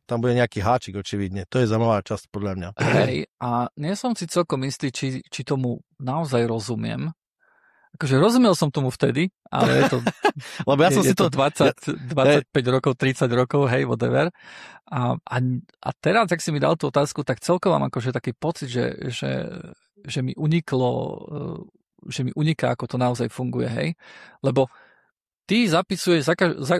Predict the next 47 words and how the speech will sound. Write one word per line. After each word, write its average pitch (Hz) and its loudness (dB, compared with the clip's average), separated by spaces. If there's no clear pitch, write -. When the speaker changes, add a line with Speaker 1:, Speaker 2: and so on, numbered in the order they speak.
Speaker 2:
nie, 147 0
za 151 2
každým, 214 2
keď 202 0
máš, 165 2
keď - -8
máš 131 0
nový, 165 2
ehm, - -10
nový 156 0
index, 139 0
akože 131 -2
prvé 240 4
Speaker 1:
Nový, 220 6
Speaker 2:
číslo, 170 2
Speaker 1:
nový 175 4
Speaker 2:
tak 147 0
Speaker 1:
string, 123 2
alebo 110 2
v-, - -10
keď 175 2
je 180 4
to 117 -2
farba, 135 4
Speaker 2:
Áno, 127 2
Speaker 1:
tak 160 2
Speaker 2:
áno. 127 2
Speaker 1:
je 120 2
to 110 0
oné, 123 4
keď 120 -2
je 127 0
to 90 -8
text, 135 0
Speaker 2:
Áno. 117 -4
Speaker 1:
tak 101 -2
dajme 113 2
tomu 107 0
nejaký 110 -2
string, 123 -2
ktorý 110 0
sa - -4
opakuje, - 0
tak 123 -4
si - -10
poviem, 95 -4
„Dobre, 92 -4